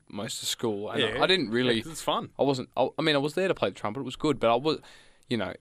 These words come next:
Speaker 1: you make a lot of friends, and, you know, there's a lot of cool people you meet. And,
Speaker 2: Mm.
Speaker 1: yeah, so, you know, i-, if you're <laughs> leaving school now, I mean, it's a bit late, but, you know, join a school band.
Speaker 2: Join a band.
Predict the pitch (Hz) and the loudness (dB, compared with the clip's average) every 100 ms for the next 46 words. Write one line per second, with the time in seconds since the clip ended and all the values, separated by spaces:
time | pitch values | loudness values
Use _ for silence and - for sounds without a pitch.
0 | - - 139 160 180 180 147 113 110 120 | -16 -10 0 2 2 2 2 2 0 -2
1 | 113 107 - - 117 117 135 104 117 131 | -2 -6 -8 -4 -2 -2 -2 -2 -2 -2
2 | 143 143 127 143 131 147 143 135 123 127 | 0 0 2 0 2 -2 -4 -4 -2 -2
3 | 143 113 117 104 120 110 - - - 135 | -4 -4 -6 0 4 4 0 -6 2 2
4 | 135 - - _ - 131 123 110 - 131 | 0 -10 -20 _ 2 4 4 2 -6 -10
5 | - 143 143 156 165 160 143 - 135 123 | -2 0 2 4 4 4 0 2 2 4
6 | 120 113 120 - 120 120 117 - - 107 | 4 4 4 2 2 2 0 0 0 2
7 | 107 113 - 113 - 131 131 113 117 156 | 0 0 0 0 0 0 2 2 4 6
8 | 160 - 135 120 110 131 226 165 110 139 | 4 2 2 4 4 4 2 0 -2 -2
9 | 165 95 | -4 -6